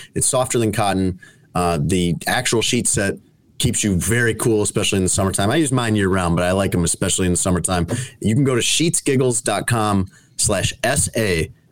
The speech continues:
and automatically get twenty-three dollars off at checkout.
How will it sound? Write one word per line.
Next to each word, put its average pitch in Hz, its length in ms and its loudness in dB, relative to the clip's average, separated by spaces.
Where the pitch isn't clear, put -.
and 90 220 0
automatically 104 560 0
get 87 240 0
twenty-three 107 520 0
dollars 92 320 0
off 85 320 -2
at 95 160 -2
checkout. 87 440 -2